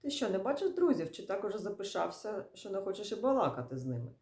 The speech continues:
«Ні, любий Кадрусе», відказав Дантес, «не запишався я. Щасливий, а щастя, либонь, засліплює дужче, ніж гордість». «Отак», сказав Кадрус, «оце пояснив. Добрий день, пане Дантес». Мерседес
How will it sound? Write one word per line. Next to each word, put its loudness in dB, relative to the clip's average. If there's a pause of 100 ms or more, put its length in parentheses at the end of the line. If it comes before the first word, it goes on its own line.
(640)
«Ні, 4
любий 6
Кадрусе», 2
відказав 0
Дантес, -2
«не 0
запишався -2
я. -4 (100)
Щасливий, -2
а -12
щастя, -4 (380)
либонь, 2
засліплює -2
дужче, -8
ніж -4
гордість». -6 (500)
«Отак», 0
сказав -8
Кадрус, -12
«оце -2
пояснив. 0
Добрий 2
день, 0
пане 0
Дантес». -6 (1300)
Мерседес 2